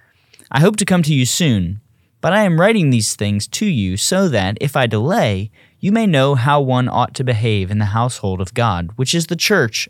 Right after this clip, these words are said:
of the living God, a pillar and buttress of the truth. Great indeed, we confess, is the mystery of godliness. He was manifested in the flesh,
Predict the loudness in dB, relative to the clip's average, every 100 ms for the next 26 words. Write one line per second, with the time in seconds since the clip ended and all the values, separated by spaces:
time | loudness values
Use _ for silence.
0 | -6 -4 0 0 0 0 0 -2 -6 -14
1 | _ _ -14 -8 -2 0 0 -2 _ _
2 | _ -4 -4 0 -2 -2 -6 -6 -10 -8
3 | -8 -6 -6 -6 -6 -8 -20 _ _ _
4 | _ _ _ -18 0 2 2 2 4 4
5 | 2 0 0 -2 -2 -2 0 0 -2 -4
6 | -2 0 2 2 0 0 0 0 0 0
7 | 0 -4 -6 -10 -12 -16 _ _ _ -2
8 | 2 2 2 2 0 0 -2 0 -4 -6
9 | -2 -2 0 -2 -2 -2 -10